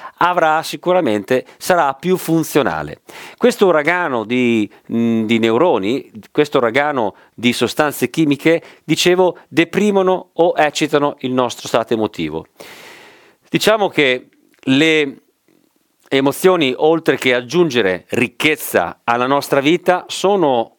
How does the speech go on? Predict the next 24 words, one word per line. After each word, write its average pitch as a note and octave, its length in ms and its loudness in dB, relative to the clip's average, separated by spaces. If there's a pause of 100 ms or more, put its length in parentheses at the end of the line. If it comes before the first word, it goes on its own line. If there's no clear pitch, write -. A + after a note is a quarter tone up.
quello F#3+ 240 2
che D#3 240 2
è - 20 4
il C#3+ 140 -2
componente G3 800 0
che D3 160 -2
si - 160 -6
cela F3 260 4
dietro D#3 560 2 (300)
il D#3 260 4
modo D#3 480 0
in G2 180 -4
cui C3 280 0
decidiamo, C#3 800 -2 (320)
il C3 120 -4
modo E3 380 0
in C3+ 120 0
cui D3+ 200 0
decidiamo C3+ 540 0
che B2+ 120 -4
cosa A#2+ 260 -2
fare C#3 380 -2
nella A#2+ 260 0
maggior C3+ 460 -2